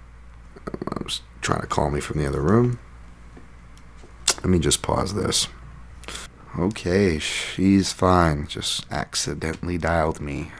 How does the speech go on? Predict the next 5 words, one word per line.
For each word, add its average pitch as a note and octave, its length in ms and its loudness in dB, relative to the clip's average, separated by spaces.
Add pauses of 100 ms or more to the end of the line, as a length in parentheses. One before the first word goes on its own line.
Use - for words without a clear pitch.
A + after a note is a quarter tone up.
(180)
Uh, - 400 -10 (1120)
there's F2+ 200 0
an D2 100 -2
edit. E2 280 0 (300)
Yeah. E2 320 2